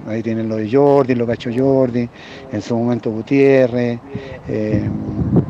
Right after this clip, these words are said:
bueno, lo del bicho Pizarro, todos los que han jugado,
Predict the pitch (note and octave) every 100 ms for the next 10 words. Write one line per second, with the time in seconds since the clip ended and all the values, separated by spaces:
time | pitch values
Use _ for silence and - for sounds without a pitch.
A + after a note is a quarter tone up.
0 | - - - - - D3 C#3+ A2+ G#2+ A2+
1 | A2+ A2 A#2+ A2 A2 - C3+ C3+ C3 A#2+
2 | A#2+ A#2+ - - C3 C3 B2 - C#3+ D#3+
3 | D#3+ D#3+ C3+ C3+ B2+ C#3 F#3+